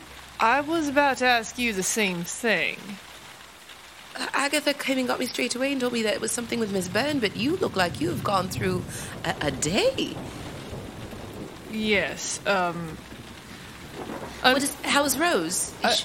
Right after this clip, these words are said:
Speaker 2: is she all right?
Speaker 1: it, unfortunately, I wasn't able to save her.
Speaker 2: I, I, I, I'm sorry, she, so she's just resting, is what, is what you, what,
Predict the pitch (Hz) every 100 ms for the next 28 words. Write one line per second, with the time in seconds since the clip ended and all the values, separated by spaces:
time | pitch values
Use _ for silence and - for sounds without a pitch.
0 | - 233 - 311 320 208 190 - 233 175
1 | - - - - - - - - - -
2 | - - - - 214 220 208 - - -
3 | - - 247 240 240 - 233 202 190 180
4 | 180 170 165 - - - - 185 190 190
5 | 185 139 - - 196 202 196 190 190 185
6 | 185 175 175 160 - - 165 - - -
7 | 185 165 160 156 - - - - - -
8 | - - - - - 226 247 - - -
9 | 233 - - 233 - 160 175 - - -
10 | 196 - - - - - - - - -
11 | - - 190 - 175 - - - 202